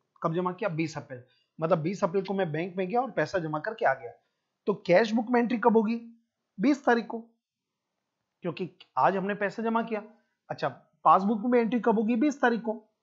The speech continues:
क्यों बीस तारीख को एंट्री होगी? क्योंकि बैंक को भी उसी दिन मिल गया। भैया आज मैं बीस तारीख को जमा कर रहा हूं तो बैंक को भी आज मिल गया।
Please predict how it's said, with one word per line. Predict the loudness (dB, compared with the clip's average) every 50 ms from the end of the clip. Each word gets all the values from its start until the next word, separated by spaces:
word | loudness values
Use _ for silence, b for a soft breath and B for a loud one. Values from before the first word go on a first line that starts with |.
| _ _ _ _ _ _ _ _ _ _ _ _ _ _ _ _ _ _ _ _
क्यों | 2 4 4
बीस | 4 2 2 2
तारीख | 0 0 0
को | 0 -2
एंट्री | -2 0 0 0
होगी? | 0 -2 -2 -6
क्योंकि | -10 -14 -20 _ -8 -6 -4 -2 0
बैंक | 0 2 0 0 2 2
को | 2
भी | 2 2 0
उसी | -2 -2 -2
दिन | -2 0 0
मिल | -2 -2
गया। | -2 -2 -4 -6 -8 _ _ _ -2
भैया | -2 -2 -2
आज | 0 0 0 0 0 -2
मैं | -2 -4 -4 -4
बीस | -4 -6 -4 -4
तारीख | -4 -4 -4
को | -4
जमा | -4 -2 -2 -2
कर | -2 -4
रहा | -4 -4
हूं | -6 -8
तो | -10 -10
बैंक | -8 -8 -6 -6
को | -4 -2
भी | 0 2
आज | 2 0 0 -2
मिल | -4 -4
गया। | -2 -2 -4